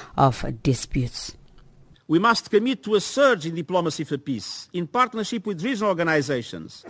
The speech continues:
Speaker 2: mobilizing the entire range of those with influence, from religious authorities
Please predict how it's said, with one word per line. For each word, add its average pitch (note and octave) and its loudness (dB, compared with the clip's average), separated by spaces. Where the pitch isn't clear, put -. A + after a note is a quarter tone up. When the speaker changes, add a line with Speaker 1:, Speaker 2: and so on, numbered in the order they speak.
Speaker 2:
mobilizing A3+ 6
the F#3+ 2
entire F#3+ 6
range G3+ 4
of D3 0
those F3+ 4
with D#3+ 2
influence, C#3+ 0
from D3 2
religious E3 2
authorities F#3 0